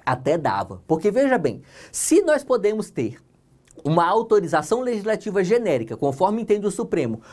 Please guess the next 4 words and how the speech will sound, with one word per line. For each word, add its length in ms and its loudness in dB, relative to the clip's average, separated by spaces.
para 200 0
criar 800 0
uma 180 -6
subsidiária, 1040 -4